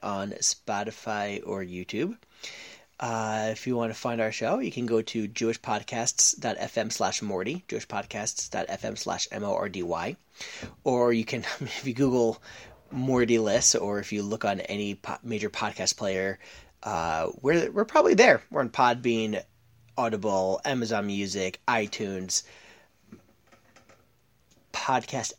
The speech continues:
Addict, or most major podcast players. Just search Monday Morning Motivation with Mordy List. That's Monday Morning Motivation with M O R D Y L Y S S.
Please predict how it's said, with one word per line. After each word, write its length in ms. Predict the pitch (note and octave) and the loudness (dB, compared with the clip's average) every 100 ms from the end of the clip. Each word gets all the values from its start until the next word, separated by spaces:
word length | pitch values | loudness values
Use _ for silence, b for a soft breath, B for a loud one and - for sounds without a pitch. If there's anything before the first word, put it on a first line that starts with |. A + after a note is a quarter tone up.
| - | -4
Addict, 640 | F#2+ G3 - _ - - - | -2 0 -4 _ -4 -4 -4
or 260 | A2+ A2+ B2 | -2 -2 -2
most 580 | C3 D3 E3+ F3+ - | -6 -2 0 0 -4
major 440 | C3+ C3 C#3 B2 A#2+ - | -4 -4 0 -2 -2 -4
podcast 460 | A#2+ A#2+ A#2 - | -4 -4 -4 -8
players. 400 | - G#2 - - | -2 -2 -2 -4
Just 300 | - - - | -6 -2 0
search 300 | - C3+ - - | 0 -4 -8 -4
Monday 320 | A2+ A#2 C#3 | -2 0 0
Morning 360 | C3 A#2+ B2 B2 | 0 0 0 -2
Motivation 760 | A#2 G#2 G#2 G#2+ A2 G#2 G2 | -2 -2 -4 -2 -4 -4 -4
with 280 | F#2 F#2 - | -6 -6 -6
Mordy 520 | G2 F#2 G2+ G#2 G2+ | -6 -4 -2 -2 -2
List. 380 | F#2 D#2 - - | -4 0 -2 -2
That's 180 | - G2+ | -6 -4
Monday 380 | G2 G2+ C3 B2+ | -2 -2 -2 -2
Morning 340 | A2+ A2 G2+ | 0 0 0
Motivation 540 | G2 A2 G#2 G2 F#2+ - B B - | -2 -2 -4 -2 -4 -6 B B -16
with 160 | - - | -16 -8
M 140 | G#2+ G#2+ | -4 0
O 120 | G#2 | 0
R 140 | G2 | 0
D 140 | G2 F#2 | 0 0
Y 380 | F#2 F#2+ F#2+ - B B _ A2+ | 2 2 0 -4 B B _ -2
L 220 | G#2+ G2+ | -2 0
Y 240 | F2+ F2+ - | 0 -2 -4
S 240 | F2 - - | -4 -2 -4
S. 400 | - - - | -4 -2 -2